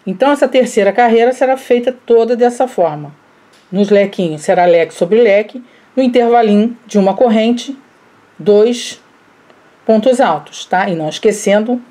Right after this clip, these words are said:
que todos eles separados por uma correntinha. Bom, cheguei aqui ao final da carreira, já fiz minha correntinha, vou fechar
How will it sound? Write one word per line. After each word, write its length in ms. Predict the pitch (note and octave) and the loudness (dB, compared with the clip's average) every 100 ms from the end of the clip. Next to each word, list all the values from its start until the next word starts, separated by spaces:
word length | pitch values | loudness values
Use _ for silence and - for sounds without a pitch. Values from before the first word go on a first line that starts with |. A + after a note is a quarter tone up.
| _ | _
que 80 | - | -14
todos 360 | F#3 G#3 A3 G#3+ | -2 0 2 2
eles 180 | G#3+ A3+ | 0 0
separados 760 | A#3+ A#3+ B3 G#3 G#3 G#3 - _ _ _ _ _ _ | -2 0 2 2 0 -4 -16 _ _ _ _ _ _
por 180 | A#3 G#3+ | 0 2
uma 180 | G#3+ A3 | 2 2
correntinha. 640 | A#3+ B3 B3+ - D3 B2 _ _ _ _ _ _ _ _ _ - | 2 2 0 -2 -6 -8 _ _ _ _ _ _ _ _ _ -2
Bom, 200 | A3 - | -2 -4
cheguei 360 | - G3+ A3 | -4 0 0
aqui 140 | A3+ G3+ | 0 -2
ao 60 | |
final 280 | F#3 E3+ D#3 | -4 -8 -10
da 80 | D3+ | -6
carreira, 540 | E3+ F#3 D#3+ D#3+ F3+ - - | -4 -4 0 0 0 -12 -4
já 140 | F3 | -2
fiz 200 | F3 D3 | -2 -10
minha 160 | D3+ D3+ | -10 -12
correntinha, 600 | D#3+ D#3 D3+ - D3+ E3+ _ _ _ _ | -12 -12 -12 -14 -14 -16 _ _ _ _
vou 280 | D#3+ E3+ F#3+ | -8 -2 -2
fechar 800 | - A#3 A#3 - D#3+ D#3+ G3+ | 0 -2 -2 -4 -2 -2 -6